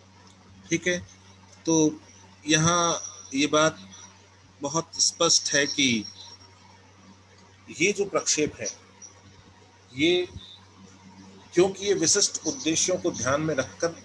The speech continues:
तैयार किए गए हैं, इसके लिए हम ये देखेंगे कि अक्षांश और देशांतरों के सहारे विशिष्ट परिवर्तन करके इनको बनाया जाएगा।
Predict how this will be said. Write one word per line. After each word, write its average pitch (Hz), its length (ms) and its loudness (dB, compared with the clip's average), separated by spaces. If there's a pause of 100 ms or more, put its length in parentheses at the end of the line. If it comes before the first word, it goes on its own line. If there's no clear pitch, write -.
(340)
तैयार 131 320 2
किए 139 280 -2
गए 147 180 0
हैं, 185 240 -6 (920)
इसके 165 260 0
लिए 165 300 0 (760)
हम 131 140 -6
ये 147 120 -2
देखेंगे 143 480 -2
कि 196 260 -8 (160)
अक्षांश 170 680 0
और 170 140 0
देशांतरों 135 760 0
के 147 160 -4
सहारे 110 480 0 (1080)
विशिष्ट 208 460 2
परिवर्तन 147 640 2
करके 131 380 -2
इनको 120 460 -4 (260)
बनाया 107 360 0
जाएगा। 98 500 -2